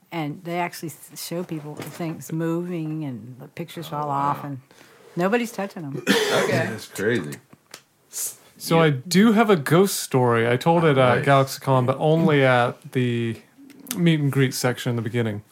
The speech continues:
Speaker 3: Okay,
Speaker 2: All
Speaker 3: hold
Speaker 2: right.
Speaker 3: on. I, I think I can edit this. Um, I'll just say ghost instead of poop. Hold on.
Speaker 4: <laughs>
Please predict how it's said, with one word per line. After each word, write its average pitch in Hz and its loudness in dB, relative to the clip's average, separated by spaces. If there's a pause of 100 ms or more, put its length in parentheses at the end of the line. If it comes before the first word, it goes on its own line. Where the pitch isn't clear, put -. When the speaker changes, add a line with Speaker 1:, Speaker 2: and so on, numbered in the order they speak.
(140)
Speaker 3:
Okay, 104 -4
Speaker 2:
All 85 -4
Speaker 3:
hold 104 -2
Speaker 2:
right. 101 -2
Speaker 3:
on. 85 -6 (200)
I, 95 -4 (140)
I 95 -4
think 123 -4
I 120 0
can 95 -6
edit 95 -6
this. 90 -8 (960)
Um, 78 -8 (300)
I'll 87 -6
just 92 -12
say 95 -6
ghost 82 -8
instead 80 -12
of 76 -16
poop. 82 -12 (280)
Hold 82 -16
on. 190 -4
Speaker 4:
<laughs> - -